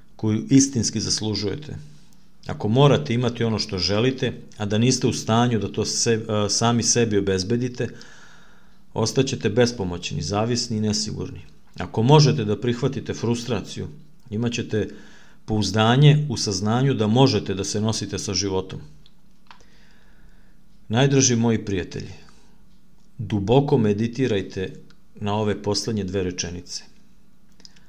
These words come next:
Tada ćete uvideti da je događaj kojeg se plašite daleko manje zastrašujući od vaše bespomoćne zavisnosti da morate da imate ono što želite,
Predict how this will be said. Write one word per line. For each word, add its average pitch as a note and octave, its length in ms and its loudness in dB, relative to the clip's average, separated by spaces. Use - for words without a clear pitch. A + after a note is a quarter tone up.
Tada A#2 260 2
ćete A2 260 0
uvideti A2+ 720 0
da G2+ 140 -2
je G2 80 0
događaj G2+ 500 2
kojeg G2+ 280 0
se - 240 -4
plašite G2+ 540 0
daleko B2 460 2
manje A#2+ 320 2
zastrašujući A2+ 880 -2
od G2 100 -4
vaše A2+ 300 0
bespomoćne G2+ 680 0
zavisnosti G2+ 840 -2
da F2+ 140 -6
morate G#2 520 0
da G2 100 -2
imate A2 320 -2
ono G#2+ 100 -2
što G2+ 200 -4
želite, G2+ 460 -2